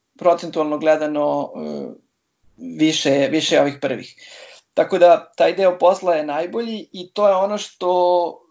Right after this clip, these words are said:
m, će se svakako dešavati u budućnosti i, i to mi je uzbudljivo, zato što ja nemam kancelariju u koju idem, nemam ljude sa kojima radim i uvek je to, uvek je to neka nova lokacija, neki novi ljudi, e,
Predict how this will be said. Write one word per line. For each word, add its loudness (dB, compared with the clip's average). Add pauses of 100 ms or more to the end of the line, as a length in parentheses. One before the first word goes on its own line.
(160)
m, -18
će -12
se -14
svakako -2 (180)
dešavati 2
u -6
budućnosti -10 (540)
i, -10
i -10 (220)
to 4
mi -2
je 2
uzbudljivo, 0
zato -8
što -4
ja 6
nemam 2
kancelariju 2
u -12
koju -6
idem, -4
nemam -2
ljude -4
sa -10
kojima -4
radim 0 (600)
i 0
uvek 0
je -6
to, 4
uvek -4
je -12
to 2
neka 0
nova 2
lokacija, 0
neki -6
novi 0
ljudi, -2
e, -6